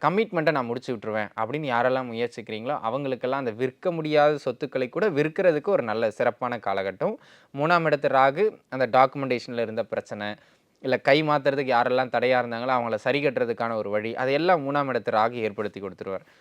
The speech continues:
அதனால ஒண்ணும் கவலைப்பட்டுக்க வேண்டிய அவசியம் கிடையாது. ஆக, குழந்தை பாக்கியம் உட்பட, திருமணம் வாழ்க்கை உட்பட, பொருளாதாரம் உட்பட எல்லாமே சிறப்பு அப்படிங்கிற ஒரு கேட்டகரிக்குள்ள இவங்க வந்துட்டாங்க. அது மட்டும் இல்லாம இந்த காலகட்டத்துல முக்கியமான ஒரு சிறப்பம்சம்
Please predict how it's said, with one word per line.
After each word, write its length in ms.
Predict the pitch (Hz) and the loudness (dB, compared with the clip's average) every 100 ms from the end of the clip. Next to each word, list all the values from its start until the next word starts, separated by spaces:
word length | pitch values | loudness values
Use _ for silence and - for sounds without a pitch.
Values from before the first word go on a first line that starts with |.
| _ _ | _ _
அதனால 240 | 127 135 127 | -2 2 4
ஒண்ணும் 240 | 127 120 | 2 0
கவலைப்பட்டுக்க 460 | 120 139 127 117 113 | 0 2 0 -2 -4
வேண்டிய 240 | 110 123 | -6 -4
அவசியம் 400 | 101 98 - 107 | -6 -6 -8 -8
கிடையாது. 260 | 98 95 92 | -6 -6 -6
ஆக, 320 | 104 107 175 214 - _ _ _ _ _ - | -4 -4 -4 -6 -12 _ _ _ _ _ 0
குழந்தை 360 | 147 165 175 | 2 2 0
பாக்கியம் 560 | 156 147 147 143 151 143 | 4 6 6 2 -2 -2
உட்பட, 320 | 147 - 170 208 226 - | -4 0 2 4 0 -6
திருமணம் 420 | - 143 151 156 | -6 -4 -2 -2
வாழ்க்கை 380 | 151 143 139 147 | 2 2 2 -4
உட்பட, 460 | 131 135 - 170 214 | -6 -6 0 2 0
பொருளாதாரம் 680 | - 143 147 156 151 147 135 | -2 0 4 4 4 -2 -6
உட்பட 280 | 131 170 185 | -8 2 4
எல்லாமே 360 | 135 147 151 | 6 6 6
சிறப்பு 340 | 143 - 95 - _ _ _ _ - | 0 -6 -14 -16 _ _ _ _ -2
அப்படிங்கிற 300 | 127 131 127 | -2 0 0
ஒரு 160 | 113 104 | 0 0
கேட்டகரிக்குள்ள 540 | 127 127 117 104 131 | 2 2 0 -4 -2
இவங்க 260 | 127 104 92 | -2 -4 -10
வந்துட்டாங்க. 440 | 95 98 98 90 - _ _ _ _ _ | -10 -8 -8 -10 -16 _ _ _ _ _
அது 120 | 135 | 0
மட்டும் 240 | 143 147 185 | 2 0 -2
இல்லாம 240 | 165 151 | 0 -2
இந்த 140 | 147 131 | -2 0
காலகட்டத்துல 480 | 127 147 139 139 135 | 2 2 -2 -4 -6
முக்கியமான 840 | 127 - 185 180 180 180 185 196 | -6 -6 0 2 4 4 4 4
ஒரு 180 | 170 135 | 2 0
சிறப்பம்சம் 680 | - 131 127 123 117 127 | 0 -2 0 -4 -4 -6